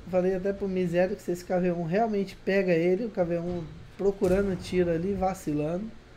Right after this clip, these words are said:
provavelmente atirando na torre. Torrezinha do T trinta e quatro oitenta e cinco é uma torre que tem uma, uma certa blindagenzinha. <laughs>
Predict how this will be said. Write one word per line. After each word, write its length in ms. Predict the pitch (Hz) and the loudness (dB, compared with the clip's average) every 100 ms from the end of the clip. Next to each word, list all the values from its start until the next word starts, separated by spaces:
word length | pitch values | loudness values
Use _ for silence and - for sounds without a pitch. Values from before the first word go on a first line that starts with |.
| - - | -16 -2
provavelmente 720 | 185 185 175 165 156 156 151 | 2 6 4 4 -4 -4 -6
atirando 380 | - 143 143 | -6 -8 -6
na 120 | 160 175 | -8 -4
torre. 360 | 175 180 185 202 | 0 0 0 -4
Torrezinha 400 | 208 202 185 180 | 2 2 4 0
do 140 | 170 190 | -2 -4
T 200 | - 185 | 0 -2
trinta 260 | 185 180 | -2 -4
e 20 | 170 | -4
quatro 300 | 165 156 160 | -4 -4 -6
oitenta 120 | - | -4
e 120 | 143 | -8
cinco 80 | 131 - - - - - | -8 -12 -14 -14 -14 -8
é 120 | 233 | -4
uma 180 | 277 214 | 0 0
torre 300 | 185 170 160 | 0 0 0
que 160 | 156 151 | -4 -8
tem 260 | 175 156 | -6 -6
uma, 400 | 151 147 139 120 - | -4 -4 -4 -6 -8
uma 160 | 151 147 | -8 -8
certa 380 | - 147 131 147 | -4 -4 -4 -6
blindagenzinha. 1160 | 139 147 139 127 131 160 180 143 147 175 | -6 -6 -2 -2 -2 -2 -4 -4 -4 -4
<laughs> 60 | 214 | -4